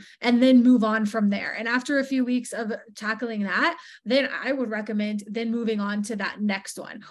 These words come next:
What else is causing you overwhelm? What else is really burdening you throughout the day and causing frustration for you or your kids? And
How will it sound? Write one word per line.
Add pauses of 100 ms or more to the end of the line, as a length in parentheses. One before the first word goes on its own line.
What
else
is
causing
you
overwhelm? (240)
What
else
is
really
burdening
you
throughout
the
day
and
causing
frustration
for
you
or
your
kids? (540)
And